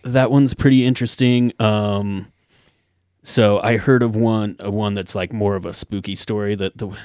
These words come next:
the way I heard it or read it, um, it was a couple years ago. Um, it sounds, like, really, like, creepy and crazy, but when I retell it, it sounds like fucking creepypasta. <laughs>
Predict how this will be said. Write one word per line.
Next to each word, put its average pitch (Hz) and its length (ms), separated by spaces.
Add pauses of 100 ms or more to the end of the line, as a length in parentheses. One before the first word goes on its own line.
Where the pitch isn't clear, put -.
(260)
the 135 80
way 135 220
I 127 200
heard 120 340
it 127 200
or 104 140
read 101 220
it, 113 180 (180)
um, 95 480 (340)
it 113 80
was 98 140
a - 20
couple 98 220
years 98 220
ago. 101 400
Um, 95 520 (1080)
it 107 240
sounds, 101 460
like, 90 240
really, 101 640
like, 95 200
creepy 101 500
and 90 180
crazy, 98 360
but 95 140
when 87 100
I 87 80
retell 92 360
it, 92 60
it - 120
sounds 90 240
like 85 160 (320)
fucking - 380
creepypasta. 95 760
<laughs> - 60